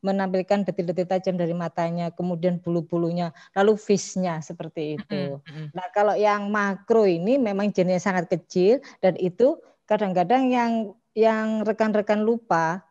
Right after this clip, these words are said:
Speaker 1: itu mereka, kalau yang suka foto mem-, memfoto tidak pernah. Kalau untuk fotografi makro, kita harus melihat ke bawah, itu, itu intinya.
Speaker 2: Oh.
Speaker 1: Jadi hewan yang kita temui itu ada di bawah.
Speaker 2: Ah, oke, oke, oke.
Speaker 1: Jadi,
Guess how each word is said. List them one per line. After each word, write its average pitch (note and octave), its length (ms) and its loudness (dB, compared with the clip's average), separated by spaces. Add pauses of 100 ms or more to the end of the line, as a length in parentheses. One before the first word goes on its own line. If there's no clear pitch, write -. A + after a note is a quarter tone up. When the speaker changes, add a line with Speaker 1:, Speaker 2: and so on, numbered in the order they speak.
(140)
Speaker 1:
itu G3 200 -2
mereka, A3+ 420 2
kalau G#3+ 120 4
yang A#3 180 2
suka A3+ 300 0
foto A3 340 2
mem-, A3 360 -4
memfoto A3 720 0
tidak G#3+ 360 0
pernah. F#3 340 -2
Kalau G#3+ 280 2
untuk A3+ 200 0
fotografi G#3 460 -2
makro, E3 500 -4 (240)
kita A#3 280 -2
harus A3 120 -2
melihat G3 320 0
ke G3 120 -6
bawah, E3+ 600 0
itu, F3 200 -2 (220)
itu G3+ 440 0
intinya. E3+ 640 -6 (160)
Speaker 2:
Oh. D#3+ 120 -14
Speaker 1:
Jadi A3+ 280 0 (680)
hewan G3 420 2
yang C4 120 2
kita A#3+ 260 -2
temui A#3+ 420 0
itu G#3+ 360 0 (300)
ada G#3+ 260 -4
di G3+ 140 -4
bawah. D3+ 500 -2 (240)
Speaker 2:
Ah, D#3+ 400 -14 (220)
oke, C#3+ 260 -20 (100)
oke, C#3 240 -20
oke. C3 120 -14
Speaker 1:
Jadi, G3+ 180 4